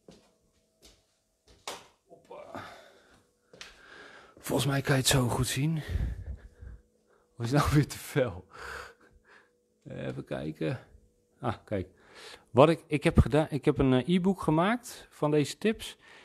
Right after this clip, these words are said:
En als je die, eh, wilt, eh, ontvangen, de, de, de, gewoon de, de, stuur ik je op. Met plezier. Ik was vandaag bezig met een, eh, downloadlink om, eh, die te maken op mijn website. Maar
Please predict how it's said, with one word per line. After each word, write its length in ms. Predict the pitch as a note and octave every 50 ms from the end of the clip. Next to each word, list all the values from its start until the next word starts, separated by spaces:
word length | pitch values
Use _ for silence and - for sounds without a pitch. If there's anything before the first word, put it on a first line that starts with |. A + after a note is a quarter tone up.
| - - _
En 220 | - B2 C3 C#3
als 240 | C#3+ D#3 D3+ - -
je 120 | C3+ B2+
die, 340 | B2 B2 B2 A#2+ A#2 A#2 A2+
eh, 80 | A2 G#2
wilt, 340 | A2 A#2 A2+ G#2 G#2+ -
eh, 460 | - G#2+ G2+ G2 G2 F#2+ F#2 F#2 F#2+ G#2
ontvangen, 500 | A2+ - - C3+ D#3+ G#3 B3+ C4+ A#3+ - - _
de, 420 | E3+ B2 A#2 A#2 A#2 A2+ A2+ A2 A2
de, 160 | A2+ A2 G#2
de, 360 | G#2+ A2 A2 A2+ A#2 A2+ A2+
gewoon 300 | A2 - - C3 C3+ C#3
de, 140 | C3 C3+ B2
de, 280 | B2 C3 B2+ B2 B2 A#2+ -
stuur 240 | - - - D#3 C#3
ik 100 | - -
je 100 | B2+ B2
op. 180 | E3 G#3 - - - - - - - - _
Met 240 | - B2+ E3+ F3 -
plezier. 520 | - B2 G#2+ - C3 E3 G#3 C4 C#4 B3+ - - - - - - _ _
Ik 140 | - A2+
was 180 | B2+ D3+ D3 -
vandaag 280 | - D#3 D#3 D3+ C#3 A#2
bezig 280 | C#3+ D#3+ E3 D3+ D3
met 200 | C#3 C#3+ C3+ -
een, 140 | C#3 C3 C3
eh, 60 | C3 B2+ A2+
downloadlink 720 | A#2 C3 D3 E3+ E3 E3 E3 D#3+ D3 D3 D#3 E3+ E3+ - -
om, 240 | E3 D#3 D#3 D#3
eh, 60 | D3+ C#3+
die 100 | C#3+ C#3+
te 120 | - D3
maken 240 | D3+ D#3 D3+ D3+ -
op 60 | D#3
mijn 120 | D3 C#3
website. 400 | C3+ D3 D3+ - - - D3+ D3 C3+
Maar 220 | - C3+ C3 B2